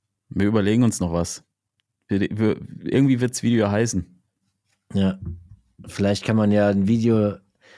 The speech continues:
Speaker 2: das Video dann halt immer so, jeder nennt es, wie er, wie er will, und hinten steht dann halt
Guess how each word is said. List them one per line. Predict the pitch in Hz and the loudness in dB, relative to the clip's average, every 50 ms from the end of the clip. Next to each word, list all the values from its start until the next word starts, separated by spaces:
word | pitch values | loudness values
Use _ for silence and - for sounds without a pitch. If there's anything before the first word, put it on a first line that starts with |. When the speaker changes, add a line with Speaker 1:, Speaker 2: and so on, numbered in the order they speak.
| - _ | -20 _
Speaker 2:
das | - 104 95 - | -8 -8 -4 -2
Video | 120 113 110 113 107 | 0 0 2 2 2
dann | 104 110 107 107 | 2 2 2 2
halt | 110 110 107 | 2 2 2
immer | 120 113 110 107 107 | 2 2 2 2 2
so, | 95 104 107 104 104 104 | 2 2 2 2 2 2
jeder | 104 110 110 104 113 | 2 2 2 2 2
nennt | 107 110 107 104 104 | 2 2 2 2 0
es, | 107 - - | -4 -4 -2
wie | 110 107 | 0 2
er, | 104 101 110 92 95 | 2 2 0 0 0
wie | 110 110 | 0 0
er | 107 101 101 | 2 2 2
will, | 117 135 143 | 2 2 2
und | 120 104 | 2 2
hinten | 92 110 135 131 120 | 2 2 0 0 0
steht | 113 - - 113 110 98 | -4 -4 -2 -2 -2 0
dann | 110 107 101 98 | 0 0 0 0
halt | 101 104 104 95 - - - | 0 0 0 -2 -4 -10 -16